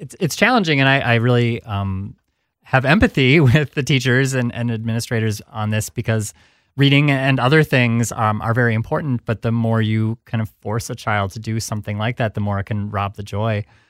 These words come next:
of doing it, a-, and that happiness that they get from just doing it on their own.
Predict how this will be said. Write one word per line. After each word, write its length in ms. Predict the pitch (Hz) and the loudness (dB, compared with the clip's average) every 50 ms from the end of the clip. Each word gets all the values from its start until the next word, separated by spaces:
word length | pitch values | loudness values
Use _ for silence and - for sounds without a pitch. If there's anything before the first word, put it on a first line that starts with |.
| _ _ _ | _ _ _
of 180 | - 120 127 131 | -2 0 0 0
doing 320 | 131 131 107 107 101 98 | 2 0 0 2 2 0
it, 240 | 98 95 98 98 - | 0 0 0 -2 -6
a-, 240 | - 113 110 117 - | -8 -6 -6 -6 -6
and 220 | - 123 107 104 101 | -6 -4 -2 -2 0
that 160 | 98 101 104 | -2 -2 -4
happiness 460 | - - 104 - 113 104 101 98 - - | -2 -4 -4 -2 -2 -2 -2 -4 -4 -6
that 140 | 110 101 | -10 -8
they 120 | - 101 101 | -6 -6 -4
get 180 | 98 110 101 - | -4 -6 -6 -8
from 220 | _ - 107 104 | _ -8 -6 -6
just 200 | 95 98 - - | -6 -6 -8 -8
doing 280 | - 117 104 104 101 104 | -8 -8 -6 -6 -6 -8
it 100 | 104 - | -8 -8
on 240 | 101 101 101 101 101 | -8 -8 -8 -6 -6
their 180 | 101 98 98 98 | -4 -4 -2 0
own. 420 | 107 117 117 110 101 98 95 | 0 2 2 2 0 0 -2